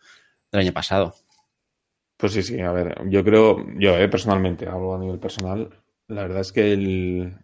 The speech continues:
Speaker 2: cuando creamos el grupo de Telegram lo creamos con un poco de miedo,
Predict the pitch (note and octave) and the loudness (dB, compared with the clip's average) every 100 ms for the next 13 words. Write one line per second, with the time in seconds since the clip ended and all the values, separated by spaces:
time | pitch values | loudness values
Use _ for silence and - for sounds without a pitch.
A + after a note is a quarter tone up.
0 | _ _ G#2 G2 F#2+ G2+ G2 G#2+ A2+ A#2 | _ _ 2 4 2 4 4 4 4 4
1 | - A2 G2+ F#2+ G#2 G#2+ A#2+ A2+ G2+ G2 | 4 2 4 2 4 4 4 4 2 0
2 | G2 G2+ A2 G2+ G2 G2+ G2 G2+ G#2+ B2+ | 0 -2 -2 -2 0 0 0 0 -2 -2
3 | E3+ | -6